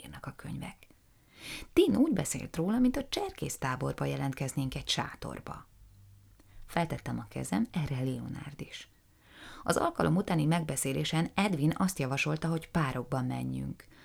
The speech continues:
Leonard és én a fő utcán lévő illatszerbolt előtt leszünk. Egy kissé aggódom a dolog miatt. Mi van, ha egy ismerőssel találkozom?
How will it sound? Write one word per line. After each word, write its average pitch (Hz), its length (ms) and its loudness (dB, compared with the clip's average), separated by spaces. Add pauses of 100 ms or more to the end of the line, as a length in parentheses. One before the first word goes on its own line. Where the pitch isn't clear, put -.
(300)
Leonard 151 580 8
és 135 260 0
én 196 360 2
a 202 80 -2
fő 135 220 4
utcán 151 360 2
lévő 160 400 4
illatszerbolt 120 840 -2
előtt 117 300 -8
leszünk. - 640 -8 (920)
Egy - 180 -4
kissé - 320 -4
aggódom - 500 -4
a 131 40 -2
dolog 143 300 -4
miatt. - 580 -8 (720)
Mi 415 120 0
van, - 140 0
ha 147 100 4
egy 135 140 0
ismerőssel - 760 -4
találkozom? - 880 -8